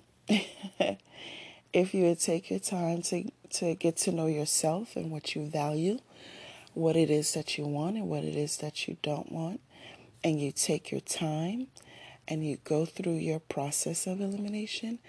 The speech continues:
you will find the man that is right for you. So I hope that you learned much and that you gleaned much and that you will apply these, um,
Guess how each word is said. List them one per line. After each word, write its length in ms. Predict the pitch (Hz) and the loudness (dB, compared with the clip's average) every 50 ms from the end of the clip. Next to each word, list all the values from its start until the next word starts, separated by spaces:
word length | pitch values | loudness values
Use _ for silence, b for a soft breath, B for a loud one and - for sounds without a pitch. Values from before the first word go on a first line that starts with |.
| B B B B B B B B B | B B B B B B B B B
you 220 | - 214 240 277 311 | 2 2 4 4 4
will 140 | 254 202 | 4 2
find 420 | 196 - - 180 165 165 165 165 190 | 0 0 0 2 2 2 2 2 0
the 120 | 170 156 | -2 -2
man 380 | 156 156 156 151 151 151 151 160 - | 0 0 0 0 -2 -2 -4 -4 -4
that 240 | 156 151 - - | -6 -6 -6 -6
is 260 | 156 147 151 - - - | -6 -6 -4 -6 -6 -6
right 360 | 147 147 147 143 - - - - - | -6 -6 -6 -6 -8 -10 -14 -16 -16
for 260 | - - - - 151 | -16 -14 -6 -4 -2
you. 380 | 143 139 139 135 131 131 - - - - _ _ _ _ _ _ _ _ _ _ _ _ _ _ _ _ _ _ _ _ _ _ _ B B B B B B B B B | -2 -2 -4 -4 -6 -6 -8 -10 -14 -18 _ _ _ _ _ _ _ _ _ _ _ _ _ _ _ _ _ _ _ _ _ _ _ B B B B B B B B B
So 200 | - - - 190 | -4 2 4 4
I 40 | 170 | 4
hope 220 | 165 165 165 160 - | 4 4 2 2 2
that 220 | 165 165 165 - | 0 0 0 -2
you 80 | 180 165 | 0 0
learned 380 | 165 160 156 160 160 170 196 | 0 2 2 0 0 -2 -2
much 300 | 185 160 160 160 - - | -4 -4 -4 -6 -6 -6
and 120 | 170 160 151 | -4 -4 -4
that 240 | 151 151 - - | -6 -4 -4 -4
you 80 | - - | -4 -4
gleaned 440 | - - 151 151 151 151 151 160 156 | -4 -4 -4 -2 -2 -2 -4 -4 -4
much 340 | 151 151 156 165 - - 165 | -4 -6 -6 -8 -6 -8 -6
and 160 | 156 151 156 | -6 -6 -6
that 200 | 156 151 156 - B B B B B B B B B B - | -8 -8 -10 -12 B B B B B B B B B B 0
you 220 | 175 170 165 160 | 4 4 6 6
will 180 | 160 160 147 151 | 4 2 2 0
apply 640 | 151 - - - 175 165 151 147 147 147 151 160 190 - | -4 -6 -8 -6 -4 -4 -4 -4 -4 -6 -6 -8 -8 -6
these, 420 | - - - - - - - - - | -6 -4 -4 -4 -4 -4 -4 -4 -4
um, 340 | 165 160 156 160 165 175 | -6 -8 -8 -8 -10 -12